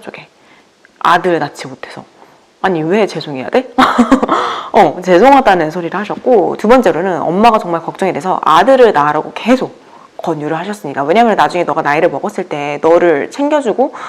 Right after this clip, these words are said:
뭔가 든든하게 경제적으로 지원해줄 수 있는 게 아무래도 아들이라고 생각이 되셨는지 "너의 미래를 위해서라도 빨리 든든한 아들 하나 낳아라." 뭐 이런 소리를 정말 자주 하셨고,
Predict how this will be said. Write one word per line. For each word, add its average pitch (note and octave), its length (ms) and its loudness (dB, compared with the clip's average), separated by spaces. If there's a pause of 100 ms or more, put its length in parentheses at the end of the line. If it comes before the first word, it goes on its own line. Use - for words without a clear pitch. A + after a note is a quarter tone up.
(140)
뭔가 D#3 320 -4
든든하게 D#3 500 -6
경제적으로 D#3 460 -4
지원해줄 D#3+ 420 -4
수 - 120 -10
있는 D3 240 -6
게 - 60 4
아무래도 D3+ 400 2
아들이라고 F#3 840 4
생각이 C4 320 2
되셨는지 C#3+ 560 -6 (540)
"너의 G3 260 6
미래를 D#3+ 420 0
위해서라도 D#3 480 -2
빨리 F3 220 -4
든든한 D#3 400 -8
아들 C#3 220 -6
하나 E3+ 160 -6
낳아라." C#3 440 -2 (220)
뭐 F3 140 4
이런 C4 240 6
소리를 D3+ 260 -4
정말 D3 500 -6
자주 D3 320 -10
하셨고, F3+ 640 0